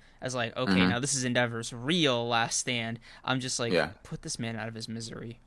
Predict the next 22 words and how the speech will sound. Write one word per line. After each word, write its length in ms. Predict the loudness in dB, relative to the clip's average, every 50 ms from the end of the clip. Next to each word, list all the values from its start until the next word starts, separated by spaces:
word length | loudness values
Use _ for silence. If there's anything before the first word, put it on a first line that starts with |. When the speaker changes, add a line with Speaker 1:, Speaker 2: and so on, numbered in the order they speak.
| _ _ -4
Speaker 1:
Oh 220 | -2 0 0 -2 -2
my 260 | -2 -2 -2 -2 -2
god, 420 | -4 -4 -4 -2 -4 -4 -6 -8 -14 _ _ -20 -20 -20 -20 -20 _ _ -18 -8 -2
dude. 320 | 0 2 2 2 2 0
Speaker 2:
Yeah. 200 | 0 0 -2 -4 -6 -16 -20 -20 -20 -20 _ _ -2
Speaker 1:
Endeavor 460 | -2 0 2 4 2 2 2 2 0
is, 160 | 0 0 2 2
like, 280 | 4 4 4 2 -2 -4 -4
a 60 | -4
walking 640 | -4 -4 -8 -4 0 0 0 0 0 -4 -6 -6 -6 -6
corpse. 440 | -4 -4 -4 -4 -4 -4 -6 -4
Him 160 | -2 0 0 0
and 100 | -2 -2
Hawks 400 | 0 0 0 0 -2 -4 -6 -6
right 180 | -6 -6 -4
now, 260 | -4 -4 -6 -6 -8 -12 _ _ -20 -20 -20 -20 -14 -8
like, 340 | -6 -6 -6 -8 -10 -18 -20 _ _ _ _ _ _ _ _ _ _ _ _ _ -20 _ 2
Speaker 2:
Hmm. 140 | 2 2 2 0 -4 -8 -4
Speaker 1:
just, 380 | 0 0 2 2 0 -2 -4
just, 280 | -6 -6 -6 -8 -8 -12 _ _
just 280 | -10 -8 -8 -8 -6 -2
they. 160 | -2 -2 -2